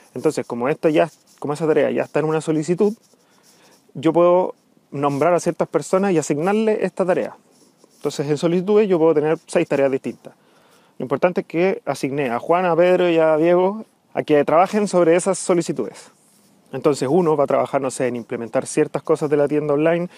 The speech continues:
otro va a implementar el diseño de la tienda online, etcétera. Y cada uno las va a tomar en su momento, pueden ser varias tarjetas distintas para el mismo tema incluso, y a cada uno le va a tocar, no sé, uno le va a tocar diseñar y toma la tarjeta y la pasa a en proceso.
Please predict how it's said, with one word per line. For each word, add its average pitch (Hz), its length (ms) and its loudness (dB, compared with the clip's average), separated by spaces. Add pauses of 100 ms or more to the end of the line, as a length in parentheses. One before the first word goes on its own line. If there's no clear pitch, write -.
(200)
otro 160 260 4
va 147 60 6
a - 20 2
implementar 127 400 -2
el 123 100 -2
diseño 160 380 0
de 160 60 4
la 156 100 4
tienda 156 240 2
online, 160 300 0
etcétera. - 420 -6
Y 120 60 -10
cada 175 200 4
uno 208 260 4
las 175 200 2
va 175 60 4
a 175 40 2
tomar 185 380 0
en 151 100 -6
su 165 120 -6
momento, 160 380 -2
pueden 135 160 -4
ser 131 120 -10
varias 127 180 -2
tarjetas 151 360 0
distintas 165 640 -4
para 139 160 0
el 135 40 -2
mismo 156 200 -2
tema 165 180 0
incluso, 165 380 -6 (1000)
y 139 80 0
a 139 60 4
cada 196 160 6
uno 240 240 4
le 196 60 4
va 190 60 6
a 190 40 0
tocar, 185 320 2 (140)
no 156 80 -6
sé, 135 160 2
uno 147 200 2
le 143 100 4
va 147 40 4
a 147 40 2
tocar 147 200 2
diseñar 147 380 -2
y 147 100 -6
toma 143 220 0
la 147 80 2
tarjeta 185 420 0
y 160 80 0
la 147 80 2
pasa 151 320 0
a 147 160 2
en 147 140 0
proceso. 123 440 -6